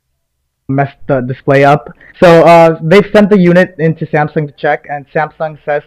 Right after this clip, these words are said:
that they're going through the units that had issues, and the only real issue with actual display, uh, breakage was with The Verge. And if that turns out to be clay, then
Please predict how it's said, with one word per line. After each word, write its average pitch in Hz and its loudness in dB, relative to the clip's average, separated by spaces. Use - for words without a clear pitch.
that 143 -6
they're 170 2
going 175 2
through 165 0
the 147 -4
units 156 -2
that 147 -4
had 139 -4
issues, 156 -6
and 143 -6
the 185 2
only 214 4
real 175 2
issue 196 0
with 160 -2
actual 156 -2
display, 147 -2
uh, 127 -4
breakage 165 0
was 156 0
with 160 0
The 147 -6
Verge. 139 0
And 135 -6
if 160 0
that 196 0
turns 196 2
out 185 0
to 170 -4
be 165 0
clay, 175 0
then 175 0